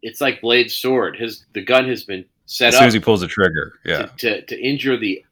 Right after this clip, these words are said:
Speaker 1: the owner of the, the person holding it. So it shoots these little, little needles into this guy's hand that have, I think, poison fish, like blowfish poison on
Speaker 2: Yeah,
Speaker 1: them.
Speaker 2: but Butler goes straight,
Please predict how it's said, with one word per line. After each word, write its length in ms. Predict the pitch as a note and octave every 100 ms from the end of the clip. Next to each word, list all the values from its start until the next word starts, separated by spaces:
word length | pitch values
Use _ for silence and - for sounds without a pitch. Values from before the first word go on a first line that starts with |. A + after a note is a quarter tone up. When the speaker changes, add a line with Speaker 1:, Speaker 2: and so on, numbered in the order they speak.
| _
Speaker 1:
the 100 | F#2+
owner 340 | B2 E3 D#3 B2
of 80 | F#2+
the, 120 | F#2+
the 220 | G2+ F#2+ -
person 240 | C#3+ C#3+
holding 360 | A2+ E3 F3 E2+
it. 120 | C2 - _ -
So 160 | - B2+
it 100 | A#2+
shoots 320 | - F#3 F3
these 120 | C#3+
little, 360 | D3+ C3 G#2+ - _
little 240 | C#3 B2 A2+
needles 380 | C#3+ F3 C#3
into 180 | B2+ A#2+
this 160 | B2 A#2
guy's 300 | B2+ A#2+ A2+
hand 480 | - D#3 E3+ B2 A2+
that 140 | G#2+
have, 240 | A2 G#2+ -
I 100 | G2+
think, 300 | G#2+ B2+ A2+ _ _
poison 500 | B2 C3 B2 A#2+ G#2+
fish, 400 | - A#2+ - -
like 240 | G#2+ F#2
blowfish 600 | G#2 A2+ B2 A#2+ G#2 - - _ _ -
poison 340 | A#2 A#2 G#2
on 80 | F2+
Speaker 2:
Yeah, 120 | F2
Speaker 1:
them. 100 | E2+
Speaker 2:
but 180 | C#3 - _ -
Butler 240 | E3+ F3
goes 180 | C3+ A#2+
straight, 420 | - C3 C#3 C#3